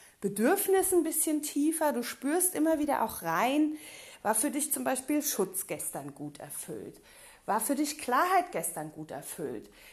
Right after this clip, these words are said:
Gab's mehrere Situationen, wo es erfüllt war oder war das unterschiedlich?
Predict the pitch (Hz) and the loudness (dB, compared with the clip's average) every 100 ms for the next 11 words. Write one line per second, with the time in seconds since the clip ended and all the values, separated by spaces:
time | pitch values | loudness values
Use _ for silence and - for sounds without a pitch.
0 | - 233 240 - 233 269 302 302 294 294 | -4 -2 -2 -2 -2 0 0 -2 -2 -2
1 | 262 262 233 240 233 233 220 208 208 208 | 0 -2 -2 0 0 0 -2 -4 -6 -2
2 | 311 311 311 240 208 190 190 190 - - | -2 -2 0 0 2 0 0 -2 -4 -2
3 | 339 320 294 - 254 247 240 240 - | 0 0 0 -4 -6 -4 -6 -6 -8